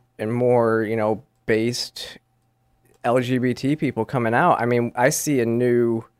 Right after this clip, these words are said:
a new trans person coming out, like, every day. It's a smaller account usually, and you just gotta be careful with them sometimes. But,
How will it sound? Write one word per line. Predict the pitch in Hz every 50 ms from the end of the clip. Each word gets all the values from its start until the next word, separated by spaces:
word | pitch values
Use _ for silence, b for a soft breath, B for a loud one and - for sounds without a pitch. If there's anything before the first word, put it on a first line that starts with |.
| b b b b b b b b b b b b b b b b b b - -
a | 135
new | 123 127 131 135
trans | 120 - - 123 123 139 160 156
person | - - 135 117 117 - 113
coming | - 117 110 113 110
out, | 110 110 98
like, | 73 98 110 -
every | - 120 120 131 123
day. | 107 117 117 131 120 107
It's | 101 -
a | -
smaller | - - 135 123 117 113 107
account | 104 - 120 117 113 95 -
usually, | 107 101 98 104 - 110 101 104 107
and | 104 104 107 104 -
you | - 120
just | 120 123 - -
gotta | 139 131
be | 127 139
careful | - - 160 175 - - 120
with | 95 95
them | - 98 95
sometimes. | - - 101 98 - 95 101 113 135 147 151
But, | - - 123 120 123 -